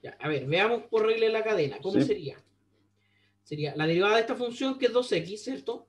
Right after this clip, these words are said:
Speaker 1: Por esta sin derivar. Luego, esta sin derivar, que es X cuadrado más Y cuadrado, o sea, aquí, por la derivada, ah, ya, ahí ya entendí cuál, por la derivada, esto es coseno de esto,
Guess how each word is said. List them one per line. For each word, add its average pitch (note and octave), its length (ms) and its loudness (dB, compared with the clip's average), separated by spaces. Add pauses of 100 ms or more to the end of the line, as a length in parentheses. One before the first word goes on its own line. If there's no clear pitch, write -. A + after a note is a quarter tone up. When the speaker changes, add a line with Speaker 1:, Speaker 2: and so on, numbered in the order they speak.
(720)
Speaker 1:
Por G3+ 140 4
esta G#3+ 220 6
sin A3+ 180 -6
derivar. A3 440 0 (1160)
Luego, E3+ 540 0
esta G#3 560 2
sin E3 300 -8
derivar, G#3 500 0
que E3 80 -8
es D#3 80 -12
X E3 180 -8
cuadrado E3+ 280 0
más F3+ 140 -4
Y F3 40 -10
cuadrado, F3 540 -2
o F#3+ 120 -20
sea, D3+ 480 -6
aquí, D#3 400 -10 (480)
por F#3 180 0
la F#3 160 4
derivada, F3+ 760 2
ah, F3 720 -2
ya, B2+ 140 -4
ahí D3 180 -4
ya E3 80 0
entendí D#3 300 -6
cuál, D3+ 280 -8 (320)
por F#3 140 2
la G3+ 80 6
derivada, G3 400 4
esto G#3 180 0
es C#3+ 100 -6 (460)
coseno C#4 680 2
de A#3 200 12
esto, - 480 -2